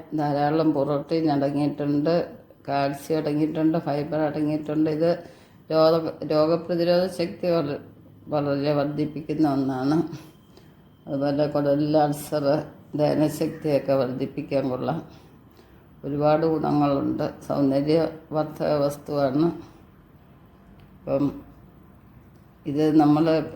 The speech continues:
തോരൻ വെക്കുമ്പം പെട്ടെന്ന് തോരന് കുറച്ച് നേരം ഇരുന്ന് നമ്മൾ അരിഞ്ഞെങ്കിലേ ഒക്കത്തുള്ളൂ. ഞാൻ വേറൊരു കറിയാണ് ഉണ്ടാക്കാൻ പോകുന്നത്. അതിനായിട്ട്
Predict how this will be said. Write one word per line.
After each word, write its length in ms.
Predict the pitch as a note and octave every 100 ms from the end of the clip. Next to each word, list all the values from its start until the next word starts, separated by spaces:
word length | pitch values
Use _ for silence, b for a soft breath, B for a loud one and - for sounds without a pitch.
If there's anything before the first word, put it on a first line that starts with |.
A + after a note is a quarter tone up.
| - -
തോരൻ 340 | D3+ D#3 F#3+ G3
വെക്കുമ്പം 420 | E3+ F3 E3 E3+ E3
പെട്ടെന്ന് 480 | E3 - E3 D#3+ D3 D3 B B B -
തോരന് 480 | D3+ D3 D3+ D#3 D#3+ D#3
കുറച്ച് 280 | D#3 - - D#3+
നേരം 300 | D#3 D3+ D3+ D3+
ഇരുന്ന് 260 | D3+ D#3 D3
നമ്മൾ 260 | D3 D3 C#3+
അരിഞ്ഞെങ്കിലേ 580 | C#3 D3 D3+ D3+ C#3+ - A2
ഒക്കത്തുള്ളൂ. 480 | B2 - - - - - B B B B -
ഞാൻ 160 | D#3 D#3
വേറൊരു 400 | D#3 E3 F3+ D#3+ D3+ - - -
കറിയാണ് 440 | C#3+ C#3+ D#3 C#3 -
ഉണ്ടാക്കാൻ 420 | - A2+ A#2+ C3+ C3 C3
പോകുന്നത്. 440 | C#3 C#3 D3 D3+ D#3+ - - C#3
അതിനായിട്ട് 540 | C#3+ D3 C#3+ D3 -